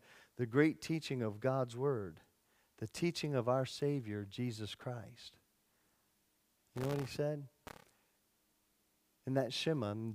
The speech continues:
Deuteronomy, there's something wonderful there. There's one Lord.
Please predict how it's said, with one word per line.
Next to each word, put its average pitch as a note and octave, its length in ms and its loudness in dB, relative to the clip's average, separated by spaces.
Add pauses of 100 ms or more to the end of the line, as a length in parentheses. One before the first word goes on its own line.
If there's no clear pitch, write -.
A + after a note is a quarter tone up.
Deuteronomy, C3 720 0 (640)
there's - 80 -16
something C#3 300 -2
wonderful B2 420 0
there. G#2 220 -4
There's A#2 260 -2
one A2+ 300 0
Lord. G2 340 -4